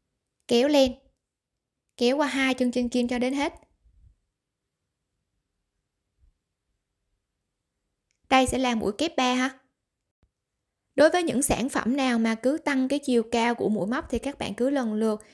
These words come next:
tăng cho mình cái số mũi kép lên ha. Tức là mình cứ quấn len lần lượt thêm nhiều vòng lên kim. Đây là mũi kép ba nè, thì mũi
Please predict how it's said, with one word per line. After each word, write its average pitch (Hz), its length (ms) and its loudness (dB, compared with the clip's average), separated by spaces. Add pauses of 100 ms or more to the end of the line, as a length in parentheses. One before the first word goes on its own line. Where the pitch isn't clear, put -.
(140)
tăng 240 280 0
cho 240 200 -2
mình 226 260 0
cái 247 200 -2
số 254 300 -2
mũi 269 240 -2
kép 320 280 -2
lên 240 160 2
ha. 262 200 -2 (240)
Tức 330 140 -4
là 262 120 -2
mình 208 160 0
cứ 254 140 -2
quấn 254 260 0
len 262 300 0
lần 214 180 -2
lượt 214 320 -4
thêm 254 300 -2
nhiều 226 160 0
vòng 214 180 -2
lên 233 140 0
kim. 247 220 2 (500)
Đây 247 140 0
là 240 60 -2
mũi 214 200 -2
kép 311 180 -4
ba 240 180 2
nè, 226 80 0 (320)
thì 240 120 0
mũi 208 160 0